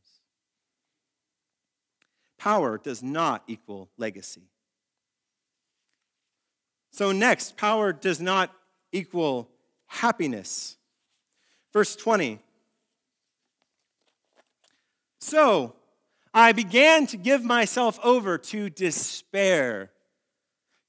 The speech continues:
concerning all my work that I had labored at under the sun. When there is a person whose work was done with wisdom, knowledge, and skill, and he must give his portion to a person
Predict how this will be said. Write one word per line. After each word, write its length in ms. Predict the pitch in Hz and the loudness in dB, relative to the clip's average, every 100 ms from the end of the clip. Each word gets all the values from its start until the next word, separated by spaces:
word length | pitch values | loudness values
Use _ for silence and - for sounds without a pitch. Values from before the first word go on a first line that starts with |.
| - | -12
concerning 760 | 190 170 - - 220 220 190 170 | -8 -6 -4 -2 0 0 -2 -2
all 300 | 190 214 214 | 2 2 4
my 160 | 190 | 0
work 280 | 180 190 185 | 0 0 -2
that 120 | 175 | -2
I 80 | 160 | -2
had 140 | 170 156 | -2 -4
labored 380 | 175 180 160 | -2 -2 0
at 180 | 143 147 | 0 0
under 220 | 143 143 | -4 -6
the 100 | 135 | -8
sun. 400 | 127 135 117 113 - _ _ _ _ _ _ _ _ _ _ | -10 -10 -12 -16 -20 _ _ _ _ _ _ _ _ _ _
When 140 | 190 214 | -2 4
there 200 | 240 262 | 6 6
is 80 | 214 | 4
a 60 | |
person 360 | - 220 202 220 | 0 0 0 -2
whose 220 | 202 165 | -2 0
work 300 | 190 214 208 | 0 0 0
was 180 | 190 147 | -4 -2
done 280 | 196 208 175 | 0 0 -2
with 140 | 151 | -4
wisdom, 540 | 160 233 180 151 139 | 2 2 2 -6 -6
knowledge, 420 | 170 214 214 143 151 | 0 0 0 -2 -6
and 140 | 139 | -12
skill, 580 | - 214 240 160 117 - _ _ _ | -10 -4 -2 -2 -6 -12 _ _ _
and 480 | 214 311 240 202 - _ _ | 2 4 4 0 -8 _ _
he 140 | 233 | -2
must 260 | 247 208 151 | 0 0 0
give 240 | 190 311 | 0 0
his 220 | 240 214 - | 0 -2 -2
portion 560 | 220 262 285 311 285 | 4 4 4 0 0
to 180 | - 202 | 2 0
a 60 | - | 0
person 560 | - 233 - 262 262 | -2 -2 0 -4 -4